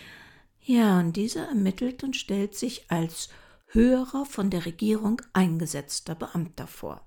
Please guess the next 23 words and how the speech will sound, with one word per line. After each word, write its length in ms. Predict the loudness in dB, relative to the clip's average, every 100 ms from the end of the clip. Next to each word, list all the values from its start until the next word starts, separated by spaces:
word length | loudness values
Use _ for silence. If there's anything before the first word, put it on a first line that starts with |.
| -6
Technisch 640 | -4 -2 -4 -8 -8 -8
gesehen 640 | -6 -6 -2 -2 -2 -4 -4
wegen 300 | -4 -4 -6
dieser 280 | -6 -6 -8
diffusen 720 | -8 -10 -6 -2 -2 -4 -8
Bezeichnung 800 | -10 -2 0 0 -2 -2 -2 -4 -10 -20 _ _ -6
keine 480 | -2 -2 -4 -10
Amtsanmaßung. 1120 | -10 -10 -10 -10 -8 -8 -6 -8 -8 -10 -10 -14 -20 _ _
Doch 220 | 0 2 6
ein 200 | 8 10
Gericht 420 | 8 6 2 0
im 200 | 0 2
erzgebirgischen 960 | 0 0 0 0 2 2 2 -2 -4
Stolberg 800 | -4 -2 2 2 2 2 0 -2
sieht 280 | -4 -4 -2
das, 300 | -2 -2 -6 -10 -20 _ _
vermutlich 680 | -12 -4 -4 -4 -4 -6 -6
aufgrund 420 | -10 -10 -10 -10
der 100 | -12
Vorstrafen 840 | -6 -6 -4 -8 -8 -10 -10 -12
des 240 | -10 -10 -8
Angeklagten, 920 | -6 -4 -6 -4 -4 -4 -8 -6 -6 -10 _ _ _ -6
anders. 760 | -2 0 -2 -6 -10 -12 -12